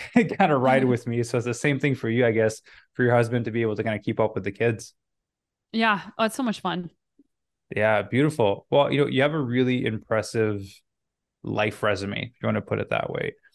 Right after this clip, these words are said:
Speaker 1: And I know we had the opportunity to connect on your show, I think, like, a few weeks ago,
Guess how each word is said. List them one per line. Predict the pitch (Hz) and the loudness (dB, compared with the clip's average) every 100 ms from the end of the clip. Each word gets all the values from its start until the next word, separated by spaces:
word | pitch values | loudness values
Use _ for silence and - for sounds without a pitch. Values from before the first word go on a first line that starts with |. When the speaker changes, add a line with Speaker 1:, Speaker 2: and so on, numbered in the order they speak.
| _ _ | _ _
Speaker 1:
And | - | -2
I | 117 | 0
know | 123 | 2
we | 123 117 | 2 2
had | 113 | 2
the | 113 | 2
opportunity | 107 113 - 113 107 | 2 0 -2 -2 -2
to | 101 | -4
connect | 104 101 98 | -2 -2 -2
on | 98 | -4
your | 98 104 | -2 -2
show, | - 101 | -2 -4
I | |
think, | 95 107 | -4 -8
like, | 101 101 | -6 -8
a | |
few | - 127 123 | -4 -2 0
weeks | 123 143 - | 0 -2 -4
ago, | 101 104 110 117 | 0 2 2 -2